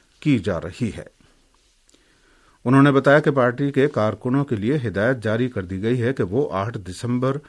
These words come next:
کو ملک گیر ہڑتال میں کسانوں کا بھرپور ساتھ دیں۔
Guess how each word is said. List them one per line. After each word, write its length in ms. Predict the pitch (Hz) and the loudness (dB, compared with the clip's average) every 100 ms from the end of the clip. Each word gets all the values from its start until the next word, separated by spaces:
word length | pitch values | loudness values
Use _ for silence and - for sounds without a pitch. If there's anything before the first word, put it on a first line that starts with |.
| _ _ _ _ _ _ _ _ _ _ _ _ _ _ _ _ _ | _ _ _ _ _ _ _ _ _ _ _ _ _ _ _ _ _
کو 260 | - 120 87 - _ | 2 2 2 -10 _
ملک 420 | 113 117 139 143 110 101 | -2 2 2 0 -6 0
گیر 180 | 139 147 95 | 0 0 -6
ہڑتال 340 | 95 117 135 | -4 0 0
میں 160 | 113 151 | 0 -2
کسانوں 460 | 123 - 117 139 | -4 -2 -2 -2
کا 140 | 120 80 95 | -4 -8 -10
بھرپور 540 | 92 110 135 156 117 | -8 -8 -4 -2 -2
ساتھ 360 | - 113 85 82 | -2 -2 -2 -6
دیں۔ 140 | 90 | -12